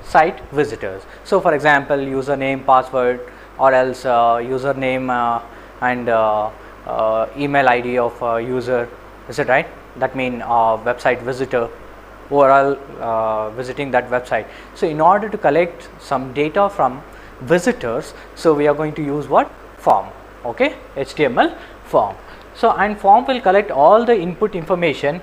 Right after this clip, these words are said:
and then will post it to backend applications such as, okay,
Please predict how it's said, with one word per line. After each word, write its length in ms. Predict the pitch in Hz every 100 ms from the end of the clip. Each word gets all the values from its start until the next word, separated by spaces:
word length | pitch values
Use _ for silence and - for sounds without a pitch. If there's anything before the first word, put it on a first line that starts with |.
| -
and 240 | 139 151
then 300 | 165 165 190 - - 139
will 120 | 143
post 400 | - 175 202 -
it 200 | 165 -
to 160 | 240 - - - - - 120
backend 520 | 147 185 - 113 117 113 - - - -
applications 680 | 160 170 180 165 165 151 202
such 220 | 156 -
as, 360 | 131 120 240 - - - - -
okay, 340 | 131 214 294